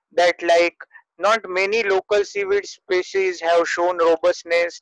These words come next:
and adapter-, uh, adaptability, and we basically have to, uh, screen, and we have to have, uh, good species breeding programs, and all these constraints have to be overcome by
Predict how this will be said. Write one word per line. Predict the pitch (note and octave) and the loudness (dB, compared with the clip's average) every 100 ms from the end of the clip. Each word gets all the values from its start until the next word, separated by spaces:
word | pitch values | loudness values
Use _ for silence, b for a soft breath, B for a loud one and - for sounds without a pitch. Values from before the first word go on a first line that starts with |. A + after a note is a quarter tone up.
| D#3+ | -4
and | D#3+ | -2
adapter-, | D#3+ D#3+ D#3+ - - E3+ E3 E3 | -2 0 0 0 0 0 0 -4
uh, | D#3 C#3+ - | -2 -2 0
adaptability, | D#3+ D#3+ - E3 D#3 D#3+ D#3+ - D#3+ D#3 b b - | 0 0 -2 -6 -6 -6 -6 -8 -16 -16 b b -4
and | E3+ E3+ | -2 -2
we | F#3 G#3 | -2 -2
basically | F3 F3 G#3 F#3+ F#3+ G3+ D#3 | -2 -4 -6 -8 -6 -6 -2
have | D#3+ F3+ F#3+ G#3+ | 0 2 0 -4
to, | G#3+ G3+ B B - | -6 -8 B B -6
uh, | D#3+ D#3+ D#3+ D#3+ D#3+ | 0 0 2 0 -2
screen, | - - F#3 G#3 A3 D3+ B2+ B B - | -6 -10 -2 0 0 -2 -10 B B -2
and | D#3+ D#3+ | -2 -2
we | F3+ | -2
have | E3+ E3+ F#3+ - | 0 2 2 0
to | A3+ | -4
have, | F3 F3 F3+ F#3 E3 | 0 2 4 2 0
uh, | D#3 D#3 D#3 D3+ | 0 2 0 -2
good | F3+ G#3+ F#3+ | -2 -2 -4
species | - F#3+ F3+ G#3 F#3 D#3 | -8 -6 -4 -4 -6 -6
breeding | D#3 F#3 G3 G3 | -2 -2 -2 -4
programs, | F3+ F#3 F3 F3 D#3 E3+ | 0 0 2 0 -2 -4
and | E3+ | 0
all | F#3 G#3+ A3+ | 2 2 0
these | A3 G3+ _ b b - | -4 -8 _ b b -2
constraints | G3 G3+ - A#3+ A3+ F#3+ | -2 -2 -4 -4 -2 -2
have | G3 | -2
to | G#3 | -4
be | G3+ A#3+ | -4 -2
overcome | F#3+ F#3 F#3+ G#3+ A3 | 2 2 2 0 -2
by | G3 F#3 | 0 0